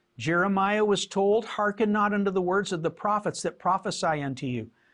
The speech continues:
They make you vain. They speak a vision of their own heart and not out of the mouth of the Lord. I've not sent these prophets, yet they ran. I've not spoken to them, yet they prophesied.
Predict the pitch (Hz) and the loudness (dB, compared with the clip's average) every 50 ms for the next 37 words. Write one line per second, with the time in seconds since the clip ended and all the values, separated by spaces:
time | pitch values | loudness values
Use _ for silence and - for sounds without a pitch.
0 | _ _ _ _ _ - 151 147 165 180 185 185 185 220 220 214 185 170 220 233 | _ _ _ _ _ -4 -2 0 0 0 0 -2 -2 -2 -2 0 0 0 0 2
1 | 262 254 220 175 151 151 151 - - 208 196 - 226 190 170 220 233 220 - 240 | 2 2 2 2 0 0 -2 -2 -2 -4 -2 0 0 0 0 0 0 0 0 -2
2 | 226 220 202 214 208 208 208 208 208 180 165 196 220 233 240 240 196 170 170 165 | -2 -2 0 2 2 2 2 2 0 -2 -2 0 0 0 2 2 0 0 0 0
3 | 175 180 196 208 214 214 202 196 170 170 160 156 156 156 147 - 170 135 147 156 | 2 2 2 2 2 0 0 0 0 0 0 2 0 0 0 -2 -4 -2 -2 -2
4 | 156 156 185 214 214 170 117 - _ _ _ _ _ _ _ _ _ _ _ _ | 0 0 2 2 2 0 -2 -4 _ _ _ _ _ _ _ _ _ _ _ _
5 | _ - - 175 247 302 359 359 349 302 - - - - 277 302 339 330 - 339 | _ -4 -2 -2 -2 -2 -2 0 0 0 0 0 -2 0 0 0 -2 0 2 0
6 | 302 233 - - - 208 180 165 - 190 175 - 214 202 196 202 - 208 208 202 | 2 0 0 -4 0 0 2 2 2 0 -2 0 0 0 0 2 2 2 2 4
7 | 220 254 285 302 254 190 156 185 190 185 185 - - - - - - 226 240 320 | 2 2 2 2 0 0 2 2 0 0 0 0 0 -2 -2 -2 0 0 0 0
8 | 320 - 330 311 - 240 196 175 196 190 190 208 220 214 - 247 240 - 247 240 | 0 -2 -4 -2 0 0 2 2 2 2 2 2 0 0 -2 -4 -4 0 0 0
9 | 269 277 - 294 - - 202 156 139 120 - | 0 0 -2 -4 -2 0 0 0 0 -2 -6